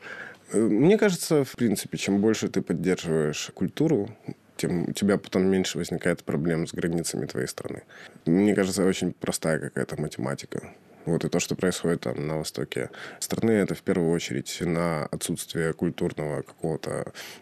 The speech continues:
культурной программы там, и присутствие там культурной программы России, например. Вот, поэтому чем больше ты денег вкладываешь в культуру, тем увереннее ты чувствуешь себя в с-, в своей собственной стране. Мне кажется, так.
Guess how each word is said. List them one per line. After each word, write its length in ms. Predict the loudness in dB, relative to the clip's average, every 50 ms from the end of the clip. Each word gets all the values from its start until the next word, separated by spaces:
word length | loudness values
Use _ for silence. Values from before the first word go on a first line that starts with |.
| -20 -12 -4
культурной 420 | -4 0 0 2 2 4 2 2
программы 500 | 2 2 0 0 0 -2 -4 -4 -6 -8
там, 160 | -8 -10 -10 -10 -14 -16 -8
и 600 | -2 0 2 2 2 2 2 0 0 0 -2 -4 -4 -4
присутствие 500 | -2 -2 0 0 0 0 2 2 0 2
там 180 | 2 0 -2 0
культурной 440 | 0 -2 0 0 0 0 0 -2 0
программы 400 | -2 -2 0 0 -2 -2 -2 -4
России, 380 | -4 -4 -6 -6 -6 -8 -8 -10
например. 480 | -12 -12 -12 -12 -10 -8 -10 -10 -12 -16 -20 -20 -20 -16 -12 -8
Вот, 240 | -8 -8 -8 -8 -6
поэтому 540 | -6 -4 -4 0 0 2 2 2 0 -2 -4 -6
чем 200 | -2 2 4 6
больше 220 | 6 6 4 4 2
ты 120 | 2 4
денег 320 | 4 4 4 4 2 0
вкладываешь 420 | 0 0 0 2 2 2 0 -2 -2
в 40 | -4
культуру, 360 | -6 -4 -2 -2 -2 -2 -2
тем 320 | -2 -2 -4 -4 -4 -6 -8 -10 -8 -8 -10 -10 -6
увереннее 500 | 0 2 4 4 4 4 4 4 2 2
ты 80 | 0 -2
чувствуешь 420 | -4 -4 -4 -2 -2 -2 -2 0
себя 220 | 0 0 0 0
в 60 | -2 -2
с-, 300 | -6 -2 0 0 0 0
в 20 |
своей 200 | -2 -2 -2 -2
собственной 420 | 0 -2 -4 -4 -4 -6 -4 -4 -4
стране. 360 | -6 -8 -6 -6 -6 -6 -8 -10 -18 _ _ _ -20 -14 -14
Мне 80 | -10 -8
кажется, 280 | -8 -8 -8 -8 -8 -8
так. 180 | -8 -8 -8